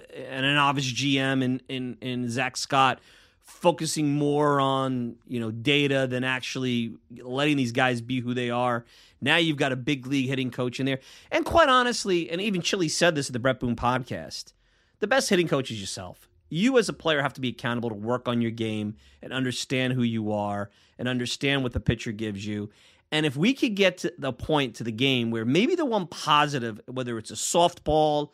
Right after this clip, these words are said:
a dead ball, the humidor, whatever, where that finally allows hitters to say, "Hey, I don't have to hit everything a hundred and ten miles an hour and try to hit a home run. I just need to place the ball well." Look at what Brandon Nimmo did in the ninth inning. Down the left field line.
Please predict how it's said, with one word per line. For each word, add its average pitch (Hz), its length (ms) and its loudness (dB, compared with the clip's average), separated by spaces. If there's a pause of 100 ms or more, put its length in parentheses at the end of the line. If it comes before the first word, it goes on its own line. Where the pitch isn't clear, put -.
(160)
a 107 120 -12
dead 139 420 2
ball, 139 540 4 (200)
the 107 80 -10
humidor, 147 680 4
whatever, 123 460 2 (260)
where 135 200 2
that 170 340 2 (240)
finally 214 560 2
allows 147 460 -2
hitters 135 240 -2
to 117 80 -8
say, 123 160 -6
"Hey, 113 320 -4 (520)
I 180 80 0
don't 262 120 6
have 254 140 2
to 180 60 -2
hit 170 240 0
everything 147 800 0
a 131 60 -8
hundred 139 260 -2
and 123 80 -10
ten 139 160 -2
miles 123 300 -2
an 123 60 -2
hour 123 240 0
and 117 80 -4
try 123 140 -4
to 113 60 -4
hit 120 100 -4
a 110 60 -4
home 113 160 -2
run. 127 300 0 (240)
I - 80 -2
just 226 180 -8
need 214 80 -4
to 160 80 -4
place 139 320 -2
the - 80 -10
ball 127 220 0
well." 117 220 0 (120)
Look 320 160 0
at 466 40 4
what 427 120 4
Brandon 330 300 2
Nimmo 302 180 2
did 285 140 -4
in 285 80 -2
the 277 60 0
ninth 277 220 -2
inning. 208 300 0 (800)
Down 277 240 0
the 277 60 2
left 269 220 4
field 254 220 2
line. 247 480 4